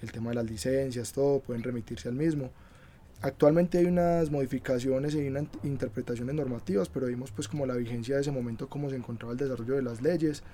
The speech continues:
También vimos el manejo del código de policía, el manejo de las intervenciones, eh, la cantidad de plantas que podemos tener cada uno legalmente. Y lo desarrollamos de una manera muy bacana,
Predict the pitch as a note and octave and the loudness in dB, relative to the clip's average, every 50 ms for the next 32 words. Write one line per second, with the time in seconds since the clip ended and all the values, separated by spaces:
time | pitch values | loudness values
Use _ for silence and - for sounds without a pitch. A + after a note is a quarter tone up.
0 | - - - - - - - - B2 B2 B2 A#2+ A#2 B2+ C3 C3+ C3+ C3 C3+ B2 | -18 -18 -18 -18 -18 -16 -10 -6 -2 -2 0 0 0 0 0 0 0 -2 0 -2
1 | A#2+ A#2 A#2 A#2 A#2 B2+ C3 B2 - - - B2 B2 B2 C3 B2+ - - A#2+ A#2 | 0 -2 -2 -2 -2 -2 -2 -2 -4 -6 -6 -4 0 0 0 -2 -2 -4 -4 -4
2 | A2+ A2+ A2+ D3+ E3 E3 D#3+ D3+ C#3 C3 B2+ A#2+ A#2 A#2 A#2+ A#2+ B2 A#2+ A#2 A2+ | -4 -2 -2 0 2 4 4 4 4 2 0 -4 -4 -4 -4 -4 -4 -4 -4 -6
3 | A2+ - - A#2+ A#2 A2 A#2 A2+ A2 - D3 D#3+ E3+ E3+ E3 D#3 D3 C#3+ C3+ B2+ | -8 -8 -8 -10 -10 -8 -8 -8 -4 2 4 6 6 6 6 4 2 0 -2 -4
4 | - - - - - - - - - - - - - B2+ B2 B2 B2 B2 A#2+ A#2+ | -8 -12 -14 -18 -18 -20 -20 -20 -20 -16 -8 -6 -2 0 0 2 2 2 0 0
5 | A#2+ A#2+ A#2+ A#2+ A#2+ A#2 - A#2+ A#2+ - - A#2+ A2+ B2 A#2 - B2+ B2+ A#2+ C3+ | 0 -2 -2 -2 -4 -6 -6 -8 -8 -6 -6 -6 -6 -6 -6 -4 -4 -4 -6 -6
6 | - - - - - B2 A#2 A#2 A#2+ A2 G2+ - A#2 A#2 A#2 A2+ A#2 - - B2+ | -8 -8 -8 -6 -6 -4 -4 -4 -6 -6 -8 -8 -6 -6 -6 -6 -8 -8 -8 -6
7 | B2 B2 A#2+ B2 B2 B2 A#2 A#2 A2 A2 A2 A2+ B2+ D#3+ F3 F3 D#3+ C#3+ - C3+ | -4 -4 -4 -2 -4 -4 -4 -4 -6 -6 -6 -2 0 2 2 2 0 -2 -2 -6
8 | B2+ A#2+ - G2+ G#2 - - - - - - - - - - - - - - - | -6 -6 -8 -10 -10 -10 -12 -12 -12 -12 -8 -6 -4 -2 -2 -2 -2 -2 0 2
9 | D3 C#3+ D3 C#3 C3 C3 B2+ C3 B2 C3 B2+ C#3 C#3+ D#3 D#3 D3+ D3 C3+ B2+ B2 | 6 8 8 8 8 6 4 4 4 4 2 2 2 2 2 2 2 2 2 0
10 | C3+ C#3+ C#3 C#3+ C#3+ - - C#3 B2 B2+ B2+ | 0 0 0 0 2 2 2 2 0 0 -2